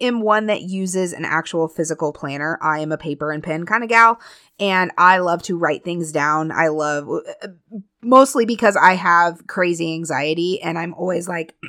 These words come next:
<clears throat> "Oh yeah, I need to think of this," or, "I need to write this down," or, "Oh yeah, I forgot that," or, and I can't do that necessarily if I am using a, a virtual planner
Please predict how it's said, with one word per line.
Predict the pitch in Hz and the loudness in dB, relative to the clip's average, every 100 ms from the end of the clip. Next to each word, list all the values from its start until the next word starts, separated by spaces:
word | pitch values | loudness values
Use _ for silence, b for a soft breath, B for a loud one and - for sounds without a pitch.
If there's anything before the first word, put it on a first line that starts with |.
| - | -6
<clears throat> | 233 208 165 - | -4 -2 -4 0
"Oh | 320 | 2
yeah, | 339 359 294 175 - | 4 4 2 2 0
I | 269 | -2
need | 285 | -2
to | 262 | -6
think | 277 262 | -8 -6
of | 247 | -4
this," | 240 | -2
or, | 226 | 0
"I | 233 | 0
need | 269 | 0
to | 254 | 0
write | 247 247 | -2 -2
this | 233 233 | -4 -2
down," | 233 208 202 | 0 0 -2
or, | - | -6
"Oh | 302 | -4
yeah, | 302 311 294 | 0 4 4
I | 240 | 2
forgot | 262 254 254 262 | -2 -2 -2 -2
that," | 254 220 | -2 0
or, | 196 b b b b b b | -4 b b b b b b
and | 240 254 | -2 0
I | |
can't | 247 294 311 202 | 0 -2 -2 -4
do | 202 196 | -4 0
that | 196 190 | 2 2
necessarily | 180 175 170 165 156 156 160 160 | -2 -6 -6 -4 -2 -2 -2 -2
if | 160 151 | -2 -2
I | - 160 | -2 -2
am | 156 151 | -4 -8
using | 147 151 156 151 147 | -8 -10 -8 -8 -10
a, | - 147 139 127 107 101 - | -6 -6 -4 -6 -8 -10 -14
a | - 98 120 101 127 143 | -12 -6 -6 -6 -6 -6
virtual | 151 147 135 - 147 143 143 139 - | -6 -6 -6 -6 -2 0 0 -2 -8
planner | - 165 170 226 285 | -8 -4 -2 -2 -2